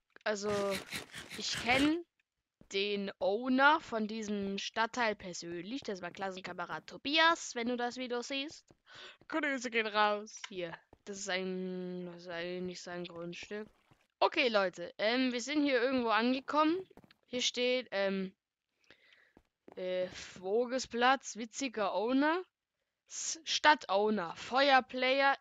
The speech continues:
Ichius. Und ja. Den Typen hier, das ist die, dieser Tobias, ne? Tobias, wenn du das siehst. Hi. Und ja, ich will euch heute mal hier rumführen.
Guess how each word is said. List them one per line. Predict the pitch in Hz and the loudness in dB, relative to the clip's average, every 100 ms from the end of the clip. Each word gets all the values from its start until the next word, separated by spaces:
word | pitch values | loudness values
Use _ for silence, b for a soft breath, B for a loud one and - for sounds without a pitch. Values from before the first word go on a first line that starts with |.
| - | -4
Ichius. | 269 - 226 202 160 - - - - - - _ _ _ _ - - | -6 -4 -4 -6 -6 -8 -6 -6 -12 -20 -20 _ _ _ _ -20 -10
Und | 190 220 220 208 | -6 -4 -6 -8
ja. | 190 165 - - _ _ _ _ _ _ - _ _ - - _ _ - | -12 -12 -12 -20 _ _ _ _ _ _ -20 _ _ -20 -20 _ _ -8
Den | - 330 339 | 0 2 2
Typen | - 302 311 262 247 | 2 2 2 2 0
hier, | 214 226 262 294 | 2 4 4 4
das | 247 254 - | 0 -2 -4
ist | 254 - | -6 -4
die, | 247 | -4
dieser | 214 233 220 | -4 -4 -2
Tobias, | 220 226 214 185 - - - | -2 -4 -6 -8 -10 -10 0
ne? | 240 277 - - B B - - - - _ | 2 2 -2 -16 B B -10 -8 -12 -12 _
Tobias, | 175 196 262 285 269 | -8 0 6 6 4
wenn | 226 214 | -2 -2
du | |
das | 214 196 185 | -2 -2 -4
siehst. | 214 226 220 - - - - _ - _ _ _ _ _ _ _ - | -6 -6 -6 -10 -14 -18 -20 _ -20 _ _ _ _ _ _ _ -12
Hi. | 175 185 170 - _ - - _ _ _ _ _ _ _ _ - - _ - - - - _ _ _ _ - - | -4 -2 -2 -8 _ -20 -20 _ _ _ _ _ _ _ _ -20 -20 _ -20 -20 -20 -20 _ _ _ _ -20 -18
Und | - - | -10 0
ja, | 247 185 175 | 2 2 0
ich | 220 330 320 | 0 0 0
will | 294 294 | 0 4
euch | 294 285 277 | 4 4 4
heute | 269 269 269 | 4 4 2
mal | 262 254 | 2 2
hier | 247 | 2
rumführen. | 220 320 359 - 151 147 233 320 | -2 -2 -6 -10 -8 -4 -2 -2